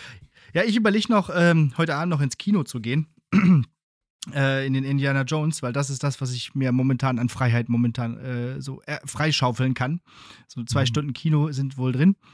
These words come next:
Speaker 1: Ähm, ansonsten, ja, wie gesagt, Musik, Festival und so, muss ich mal gucken. <clears throat> Für die Zukunft. Vielleicht, wenn das Baby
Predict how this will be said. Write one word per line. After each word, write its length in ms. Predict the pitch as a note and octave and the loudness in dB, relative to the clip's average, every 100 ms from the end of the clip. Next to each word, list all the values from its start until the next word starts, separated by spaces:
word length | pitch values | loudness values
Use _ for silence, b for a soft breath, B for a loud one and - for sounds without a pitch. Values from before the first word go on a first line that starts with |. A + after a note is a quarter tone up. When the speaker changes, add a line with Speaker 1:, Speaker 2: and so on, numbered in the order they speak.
| B B B B G#2 - | B B B B -20 -4
Speaker 1:
Ähm, 320 | C#3+ C#3+ C#3 | 0 2 2
ansonsten, 640 | B2 B2+ C3+ - B2+ A2 G2 | -2 -4 -6 -4 -2 -2 -2
ja, 140 | F#2 - b _ | -10 -12 b _
wie 80 | A2 | -16
gesagt, 320 | G#2 - - _ _ _ _ _ | -16 -18 -20 _ _ _ _ _
Musik, 320 | B2 A2 B2 | -8 -6 -10
Festival 480 | - A#2+ - A2 G#2 | -10 -12 -10 -10 -12
und 120 | G2+ G#2 | -12 -14
so, 180 | G2+ G#2 | -16 -12
muss 120 | A2+ G#2 | -8 -6
ich 60 | |
mal 80 | G2 | -6
gucken. 320 | - - F#2 _ _ _ _ _ _ | -10 -14 -16 _ _ _ _ _ _
<clears throat> 380 | F#3+ F3 C3 G2 _ _ _ _ _ _ - | 4 6 4 0 _ _ _ _ _ _ -10
Für 200 | A2 - - | -10 -10 -6
die 120 | D3 | -6
Zukunft. 540 | - E3+ A#2+ - - - _ _ _ _ _ _ - | 0 2 2 -4 -14 -20 _ _ _ _ _ _ -6
Vielleicht, 400 | C3 B2+ - - | -2 -2 -4 -2
wenn 100 | C3 | 2
das 140 | A#2+ | 2
Baby 500 | - B2 A2 G#2 G#2 | 2 2 2 0 -4